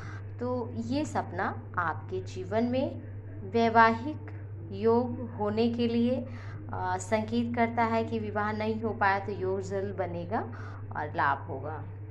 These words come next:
विवाह होगा, आर्थिक भी आपकी दिक्कतें वो भी समाप्त होंगी। तोड़ते हुए देखा है तो सफल होना, ये आगे भविष्य में इसकी तरफ ये सपना संकेत देता है।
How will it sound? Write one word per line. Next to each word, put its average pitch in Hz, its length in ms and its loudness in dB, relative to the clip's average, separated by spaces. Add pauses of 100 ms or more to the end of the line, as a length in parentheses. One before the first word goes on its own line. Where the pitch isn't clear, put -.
(160)
विवाह 202 340 2
होगा, 170 320 0 (200)
आर्थिक 147 500 0
भी 190 300 -4 (380)
आपकी 170 340 0
दिक्कतें 180 520 -4
वो 202 240 -4
भी 220 260 -6 (760)
समाप्त 160 600 -2
होंगी। 143 300 -8 (960)
तोड़ते 269 480 0
हुए 277 300 0
देखा 277 380 0
है 285 280 0
तो 285 140 2
सफल 214 500 -2
होना, 180 360 -4
ये 185 320 -2
आगे 165 460 2 (380)
भविष्य 196 480 -2
में 220 280 -2 (420)
इसकी 240 420 -2
तरफ 185 520 0
ये 170 240 -4
सपना 165 580 -4
संकेत 147 580 -6
देता 139 360 -6
है। - 300 -4